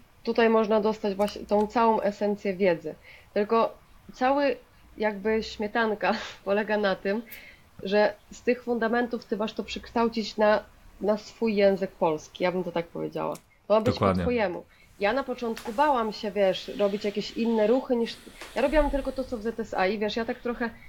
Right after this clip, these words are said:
Speaker 1: bałam się, e, testować rzeczy, ale nie bójcie się testować rzeczy, bo to właśnie na tym polega, to jest wszystko zabawa, to jest proces, tym się trzeba nasycać,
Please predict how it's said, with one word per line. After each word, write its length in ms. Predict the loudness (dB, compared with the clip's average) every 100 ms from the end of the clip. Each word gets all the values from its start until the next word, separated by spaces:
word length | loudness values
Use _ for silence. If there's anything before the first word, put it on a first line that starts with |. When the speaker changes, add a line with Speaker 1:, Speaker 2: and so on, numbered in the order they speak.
| -10
Speaker 1:
bałam 340 | 0 2 2 0
się, 300 | -2 -2 -2 -8 -6
e, 200 | 0 0
testować 520 | 0 -8 -6 -4 -4 -2
rzeczy, 320 | -6 -4 0
ale 180 | 0 0
nie 140 | -2
bójcie 320 | 0 -2 -2
się 140 | -4 -4
testować 480 | -6 -2 2 2
rzeczy, 200 | 2 0
bo 120 | 0 0
to 120 | 0
właśnie 260 | 0 0
na 140 | 0 0
tym 160 | 0
polega, 360 | 0 0 2 0
to 100 | -2
jest 120 | -4
wszystko 320 | -6 -12 -10
zabawa, 640 | -8 -4 2 2 2 0 -2 -10 -18 -8
to 60 | -6
jest 180 | -4 -8
proces, 640 | -4 2 2 2 -4 -6
tym 140 | -6 -4
się 120 | -2
trzeba 220 | 0 0
nasycać, 680 | 0 -2 0 0 2 0